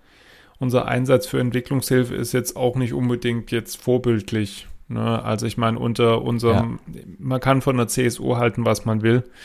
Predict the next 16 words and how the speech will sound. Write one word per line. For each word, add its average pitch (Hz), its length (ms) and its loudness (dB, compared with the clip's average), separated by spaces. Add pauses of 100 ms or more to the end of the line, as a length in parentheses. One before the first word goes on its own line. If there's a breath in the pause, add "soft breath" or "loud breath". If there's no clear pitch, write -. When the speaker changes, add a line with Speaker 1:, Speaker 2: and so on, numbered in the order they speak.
(420 loud breath)
Speaker 1:
aber 117 260 0
unter 120 320 2
unserem 117 420 2
ehemaligen 110 1000 0
Entwicklungshilfeminister, 113 1700 2
ähm, 107 920 0
Gerd 110 260 4
Müller 131 340 6
von 101 260 2
der 101 120 4
C 107 240 0
S 101 160 -2
U, 127 300 0 (340 loud breath)
Speaker 2:
Da 90 120 2
lief 107 220 4
viel. 107 360 6